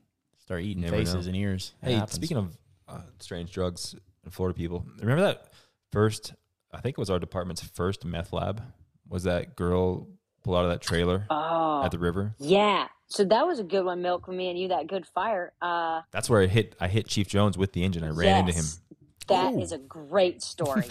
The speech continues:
Speaker 2: <laughs>
Speaker 3: So we, this was at shift change. A fire comes out first thing in the morning. This is <laughs> one of those calls you're talking about. Milky's driving.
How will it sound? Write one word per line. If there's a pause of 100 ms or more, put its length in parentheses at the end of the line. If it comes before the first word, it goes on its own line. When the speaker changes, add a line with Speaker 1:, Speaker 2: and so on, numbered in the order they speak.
Speaker 2:
<laughs>
Speaker 3:
So
we,
this
was
at
shift
change. (200)
A
fire
comes
out
first
thing
in
the
morning. (100)
This
is
<laughs>
one
of
those
calls
you're
talking
about. (540)
Milky's
driving.